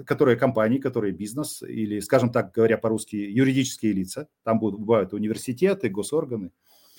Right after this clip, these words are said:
Давайте, кстати, расскажу, что мы продаем-то.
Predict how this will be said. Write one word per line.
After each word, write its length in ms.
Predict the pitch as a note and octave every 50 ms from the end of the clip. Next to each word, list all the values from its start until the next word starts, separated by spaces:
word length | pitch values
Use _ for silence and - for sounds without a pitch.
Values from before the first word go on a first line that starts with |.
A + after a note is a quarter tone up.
| - - _
Давайте, 280 | A2+ B2+ E3 F3 E3+ -
кстати, 240 | - D3+ B2+ -
расскажу, 640 | C3+ B2 A#2+ - - B2+ B2 D3 C3+ G#2 F#2+ F#2+ -
что 200 | - - - C#3
мы 100 | B2+ A2 A2+
продаем-то. 500 | A2+ A2 A2+ A2+ A#2+ B2 A2+ A#2 -